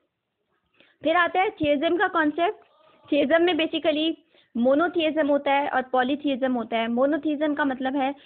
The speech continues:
वो लोग जो कि एक खुदा पे यकीन रखते हैं और पॉलीथियज्म का मतलब है एक से ज़्यादा खुदाओं पर यकीन रखना,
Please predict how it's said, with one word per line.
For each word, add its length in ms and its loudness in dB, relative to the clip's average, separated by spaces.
वो 140 4
लोग 240 4
जो 140 0
कि 200 -4
एक 220 -4
खुदा 260 2
पे 200 -2
यकीन 280 -4
रखते 220 -8
हैं 220 -4
और 40 -6
पॉलीथियज्म 640 0
का 100 -2
मतलब 320 -2
है 140 0
एक 340 -2
से 120 -2
ज़्यादा 280 0
खुदाओं 320 -2
पर 160 -6
यकीन 340 -6
रखना, 300 -8